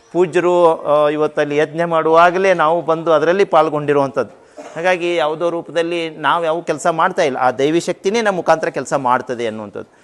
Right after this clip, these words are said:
ಹಾಗಾಗಿ ಇವತ್ತು ತಾವೆಲ್ಲರೂ ಏನು ಬಂದಿದ್ದೀರಿ, ಯಾವುದೋ ಒಂದು ಪೂರ್ವಜನ್ಮ ಪುಣ್ಯ ಇದ್ರೆ ಮಾತ್ರ ಈ ಕಾರ್ಯಕ್ರಮದಲ್ಲಿ ಪಾಲ್ಗೊಳ್ಳೋಕೆ ಸಾಧ್ಯತೆ ಇದೆ. ನಿಮ್ಗೆ ಅಷ್ಟೇ ಸ್ಪಷ್ಟ ನಿಖರವಾಗಿ ಹೇಳ್ತು ಪ್ರಯತ್ನ ಇಲ್ಲಿ ನಡೀತಾ ಇದೆ. ಅದು ಇಂಥ ಒಂದು ಸಂದರ್ಭದಲ್ಲಿ, ಅದು ಇವತ್ತು ಬುದ್ಧ ಪೂರ್ಣಿಮೆ, ಪೂರ್ಣಿಮೆ.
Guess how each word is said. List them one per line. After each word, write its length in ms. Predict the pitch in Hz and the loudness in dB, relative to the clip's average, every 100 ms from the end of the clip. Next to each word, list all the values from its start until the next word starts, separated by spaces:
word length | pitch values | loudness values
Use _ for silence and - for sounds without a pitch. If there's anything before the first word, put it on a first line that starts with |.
| _ _ | _ _
ಹಾಗಾಗಿ 260 | 147 180 185 | -4 -2 -2
ಇವತ್ತು 300 | 175 175 160 | -2 -6 -8
ತಾವೆಲ್ಲರೂ 500 | - 151 139 175 190 | -4 -4 -2 -2 -2
ಏನು 220 | 165 180 | -2 -2
ಬಂದಿದ್ದೀರಿ, 640 | 147 139 160 170 135 147 - - _ - | -2 -4 -2 -2 -2 -4 -8 -20 _ -4
ಯಾವುದೋ 280 | 147 180 196 | 0 0 0
ಒಂದು 180 | 190 | -2
ಪೂರ್ವಜನ್ಮ 540 | 185 180 185 170 175 180 | -4 -2 -2 -2 -4 -6
ಪುಣ್ಯ 340 | 175 165 180 | -6 -6 -4
ಇದ್ರೆ 180 | 180 180 | -2 -2
ಮಾತ್ರ 320 | 175 185 202 | 0 0 0
ಈ 80 | 196 | -4
ಕಾರ್ಯಕ್ರಮದಲ್ಲಿ 600 | 185 170 170 170 170 180 | 0 0 0 -2 -2 -2
ಪಾಲ್ಗೊಳ್ಳೋಕೆ 500 | 175 156 160 170 170 | 2 0 2 0 2
ಸಾಧ್ಯತೆ 340 | 151 147 151 | 0 -2 -4
ಇದೆ. 100 | 135 | -4
ನಿಮ್ಗೆ 180 | 113 127 | -6 -6
ಅಷ್ಟೇ 240 | 131 - 175 | -4 -2 -2
ಸ್ಪಷ್ಟ 320 | - 170 190 | 0 0 0
ನಿಖರವಾಗಿ 480 | 170 147 170 190 180 | -2 2 4 6 6
ಹೇಳ್ತು 240 | 170 151 | 2 0
ಪ್ರಯತ್ನ 400 | - 147 208 - | -2 2 2 2
ಇಲ್ಲಿ 280 | 202 165 165 | -2 -2 -4
ನಡೀತಾ 340 | 135 151 165 | -4 -2 2
ಇದೆ. 420 | 151 156 170 - _ _ _ _ - | 4 4 -2 -6 _ _ _ _ -8
ಅದು 320 | 147 165 190 160 | -6 -2 0 0
ಇಂಥ 200 | 160 180 | 0 2
ಒಂದು 300 | 160 165 165 | 2 2 -4
ಸಂದರ್ಭದಲ್ಲಿ, 560 | 147 156 165 165 151 | -2 -2 -2 0 0
ಅದು 140 | 147 175 | 0 0
ಇವತ್ತು 360 | 160 170 - | 0 -2 -2
ಬುದ್ಧ 260 | 135 151 165 | -6 -4 -2
ಪೂರ್ಣಿಮೆ, 480 | 185 160 151 131 - | -2 -2 -2 -6 -10
ಪೂರ್ಣಿಮೆ. 680 | _ _ - - 127 - | _ _ -20 -10 -8 -8